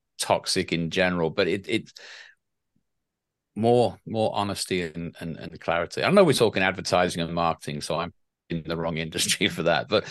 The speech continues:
I just wanted to present a contra view that, that there are, there are some implications here that aren't just, "Yay, go, go guys for your, uh,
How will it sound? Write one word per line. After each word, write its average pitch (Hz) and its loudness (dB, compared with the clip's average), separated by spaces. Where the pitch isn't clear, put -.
I - 4
just 240 2
wanted 208 6
to - 0
present 117 2
a 87 -2
contra 104 2
view 85 2
that, 95 2
that 101 4
there 104 6
are, 110 6
there 123 6
are 143 8
some 127 0
implications 98 2
here 90 4
that 85 2
aren't 87 2
just, - -4
"Yay, 85 4
go, 82 2
go 90 4
guys 80 2
for - -4
your, 80 0
uh, 80 -2